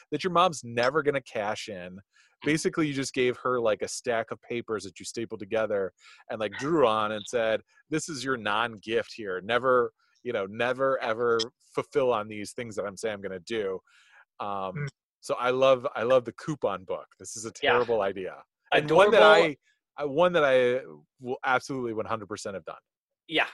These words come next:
Speaker 3: Adorable at age five, like, troublesome at age twenty-seven.
Speaker 1: Right, right.
Speaker 3: <laughs> Uh, all right, Ben. Uh, we got a dead heat going to the top one.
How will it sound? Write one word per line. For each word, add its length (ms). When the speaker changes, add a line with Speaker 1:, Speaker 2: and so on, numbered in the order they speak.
Speaker 3:
Adorable 520
at 120
age 320
five, 520
like, 160
troublesome 640
at 120
age 220
twenty-seven. 580
Speaker 1:
Right, 260
right. 400
Speaker 3:
<laughs> 80
Uh, 60
all 60
right, 200
Ben. 380
Uh, 380
we 80
got 160
a 60
dead 280
heat 320
going 220
to 80
the 100
top 380
one. 300